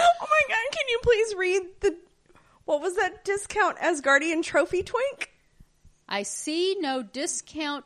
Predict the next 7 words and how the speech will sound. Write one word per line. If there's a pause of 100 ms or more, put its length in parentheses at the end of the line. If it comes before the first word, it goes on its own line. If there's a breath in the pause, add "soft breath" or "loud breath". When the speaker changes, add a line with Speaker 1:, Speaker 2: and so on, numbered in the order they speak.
Speaker 2:
Asgardian
trophy (140)
twink. (180)
Speaker 1:
Oh
my
God, (140)
Chris,